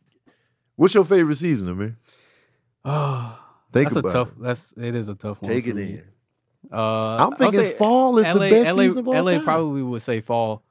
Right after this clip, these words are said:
Speaker 1: Mm-hmm.
Speaker 2: Um, but out here though, fall is hot. Fall is hot out here too.
Speaker 1: It is, it is a little bit warmer than it should be.
Speaker 2: Yeah, like October, November, it still be fires. Like the fire season is almost at its peak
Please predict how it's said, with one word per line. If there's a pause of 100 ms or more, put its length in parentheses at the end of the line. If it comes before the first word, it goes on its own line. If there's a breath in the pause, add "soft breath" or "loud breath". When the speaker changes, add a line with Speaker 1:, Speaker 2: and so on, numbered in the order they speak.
(140)
Speaker 1:
Mm-hmm.
Speaker 2:
Um,
but
out
here
though,
fall
is
hot. (840)
Fall
is
hot
out
here
too. (160)
Speaker 1:
It
is,
it
is
a
little
bit
warmer
than
it
should
be.
Speaker 2:
Yeah,
like
October,
November,
it
still
be
fires.
Like
the
fire
season
is
almost
at
its
peak